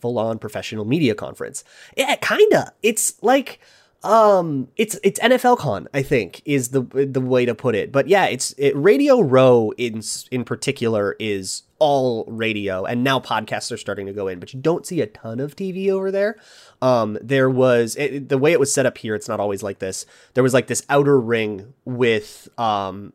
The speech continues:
all of the biggest publica-, you know, that's C B S and E S P N, N F L Network, all the big ones were on this outer ring.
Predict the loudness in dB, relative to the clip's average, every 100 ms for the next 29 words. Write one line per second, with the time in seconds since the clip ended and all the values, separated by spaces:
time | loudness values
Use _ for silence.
0 | _ 2 4 4 2 -4 -6 -4 -4 -6
1 | -8 -8 -6 -6 -6 -10 -10 -8 -8 -8
2 | -6 -4 -2 -2 -4 -4 -6 -6 -6 -10
3 | -8 -8 -6 -8 -8 -8 0 0 2 -2
4 | -4 -6 -6 -6 -8 -6 -6 -6 -8 -14